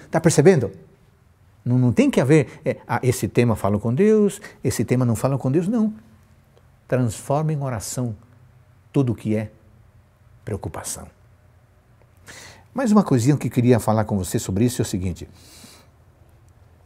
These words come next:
É, não permita com que, é, algumas ansiedades ou preocupações sem fundamento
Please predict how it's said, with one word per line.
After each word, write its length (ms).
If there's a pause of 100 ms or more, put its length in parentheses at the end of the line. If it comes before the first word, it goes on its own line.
(240)
É, 880 (520)
não 760
permita 680 (1200)
com 220
que, 360 (380)
é, 540
algumas 720
ansiedades 920
ou 100
preocupações 840 (1000)
sem 420
fundamento 720